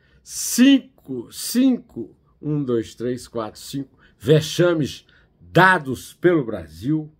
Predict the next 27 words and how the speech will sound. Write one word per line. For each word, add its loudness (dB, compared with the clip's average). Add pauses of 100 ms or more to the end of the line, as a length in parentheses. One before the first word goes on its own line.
(720)
no 0
mundo. -4 (1120)
Meus -6
amigos, -18 (640)
o -8
mundo -2
inteiro -2
hoje -4 (560)
está -6
sem 0
entender -2
a -2
privatização -2 (640)
da 0
Sabesp. -10
A -18
Sabesp -8
é -6
uma -4
empresa -4 (680)
estadual, -4
cinquenta -14
por -20
cento -16
do -20
controle -16
acionário -20